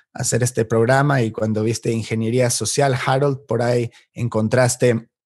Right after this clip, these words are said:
que ya fue utilizada muchísimo, especialmente bien documentada en el siglo veinte, ¿sí? Con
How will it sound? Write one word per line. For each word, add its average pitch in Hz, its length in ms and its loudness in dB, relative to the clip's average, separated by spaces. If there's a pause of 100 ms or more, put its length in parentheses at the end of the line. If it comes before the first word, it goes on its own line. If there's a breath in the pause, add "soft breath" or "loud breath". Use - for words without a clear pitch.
(540)
que 113 560 2 (300)
ya 127 260 2
fue 135 220 2
utilizada 131 520 2
muchísimo, 143 800 0
especialmente 131 720 0
bien 135 240 2
documentada 131 680 0
en 120 100 -2
el 113 140 -4
siglo 131 440 -2
veinte, 120 580 0 (300 loud breath)
¿sí? 123 220 -6
Con 131 300 0